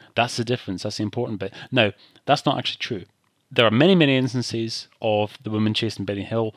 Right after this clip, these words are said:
and there are also instances of Benny Hill chasing the women. So it's not clear-cut. Now, in the case of Mister Humphreys, certainly if you compare Mister Humphreys to Neville Sutcliffe in Odd Man Out, they are very, very different characters,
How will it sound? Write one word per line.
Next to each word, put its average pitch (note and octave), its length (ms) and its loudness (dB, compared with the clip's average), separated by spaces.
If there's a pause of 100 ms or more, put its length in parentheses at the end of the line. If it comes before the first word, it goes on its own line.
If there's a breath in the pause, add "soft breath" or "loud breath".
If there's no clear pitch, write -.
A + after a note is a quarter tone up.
(120)
and C#3+ 120 2
there C#3+ 80 8
are B2+ 40 4
also A#2+ 360 4
instances G#2 420 -6
of G2 120 -8
Benny G2+ 160 -4
Hill F#2+ 260 -6 (100)
chasing G2 460 -6
the G#2+ 80 -10
women. G2 320 -8
So G#2+ 420 2 (380)
it's G#2+ 140 -6
not A#2 180 2
clear-cut. - 540 -4 (320 loud breath)
Now, A#2+ 100 6
in A#2 200 2
the D#3 60 2
case F3 260 -4
of D3 60 -4
Mister C3 220 -4
Humphreys, B2 600 -4 (380)
certainly D3+ 560 2
if C3 120 -2
you C3 80 -4
compare A#2+ 560 -4 (580)
Mister A#2+ 260 -8
Humphreys C3+ 560 -4 (180)
to G#2+ 360 -6
Neville A2 380 -2
Sutcliffe - 760 -6
in G2+ 240 -8
Odd G#2 220 -6
Man G2 220 -4
Out, G#2 400 -6
they G#2+ 180 -4
are G#2 80 -2
very, G#2 300 -2
very F#2+ 240 -6
different - 320 -14
characters, - 560 -12